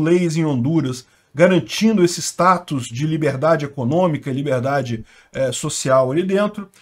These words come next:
isso gera um problema, é, um, gera uma oportunidade pra políticos esquerdistas muito forte, que fatalmente vai ser explorada em algum momento no futuro.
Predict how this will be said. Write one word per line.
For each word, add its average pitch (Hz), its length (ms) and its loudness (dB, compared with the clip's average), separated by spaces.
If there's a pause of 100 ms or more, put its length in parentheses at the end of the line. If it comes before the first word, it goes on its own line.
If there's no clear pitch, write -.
(260)
isso 226 300 0
gera 165 360 4
um 180 140 -2
problema, 165 640 2
é, 151 260 0
um, 143 240 -6 (240)
gera 170 220 2
uma 214 120 4
oportunidade 214 840 2
pra 190 160 -4
políticos 170 580 -4
esquerdistas 156 680 -4
muito 180 220 -2
forte, - 420 -4 (280)
que 233 80 -2
fatalmente 220 680 0
vai 180 120 0
ser 170 140 -4
explorada 160 680 0
em 170 80 -2
algum 156 260 0
momento 156 440 -2
no 160 80 -4
futuro. 196 480 -6